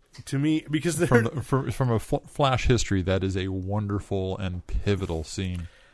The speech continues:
Speaker 1: And it does explain how Captain Cold can show up on the spin-off as a potential lead, which is the, which is what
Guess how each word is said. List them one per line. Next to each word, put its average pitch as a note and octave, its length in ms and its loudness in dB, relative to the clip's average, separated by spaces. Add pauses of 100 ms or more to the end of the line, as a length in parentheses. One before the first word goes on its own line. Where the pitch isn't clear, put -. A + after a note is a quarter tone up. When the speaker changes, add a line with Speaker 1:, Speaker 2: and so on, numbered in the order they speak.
(380)
Speaker 1:
And C#3+ 160 4
it C3+ 120 -2
does C3 280 2
explain A#2 460 -4
how G#2+ 280 -4
Captain G2+ 460 -8
Cold F#2+ 360 -6
can F#2+ 140 -10
show F#2+ 300 -6
up F#2 160 -6
on F#2+ 100 -6
the F2+ 80 -10
spin-off G2 640 -6
as G2 200 -8
a - 40 -8
potential F#2+ 480 -10
lead, F#2 440 -10 (500)
which G#2+ 180 -6
is G#2 140 -4
the, G#2 300 -2
which G#2 260 -6
is G2+ 180 -2
what G2+ 200 -6